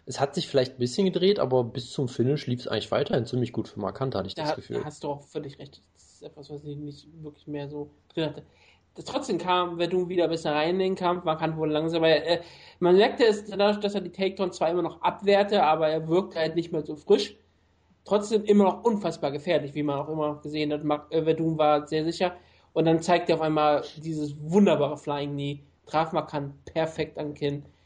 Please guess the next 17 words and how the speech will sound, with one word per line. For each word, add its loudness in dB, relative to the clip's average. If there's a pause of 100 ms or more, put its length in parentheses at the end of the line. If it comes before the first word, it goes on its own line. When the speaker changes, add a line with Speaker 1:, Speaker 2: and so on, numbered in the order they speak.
(240)
Speaker 2:
ging 4
hinterher. 2 (640)
Herb 2
Dean -4
gab 0
Mark -4
Hunt -4
sehr 4
viel -4
Zeit, -6 (380)
er -2
hatte 2
aber 2
keine 0
wirkliche -2
Defensive -2
aufgebaut. 0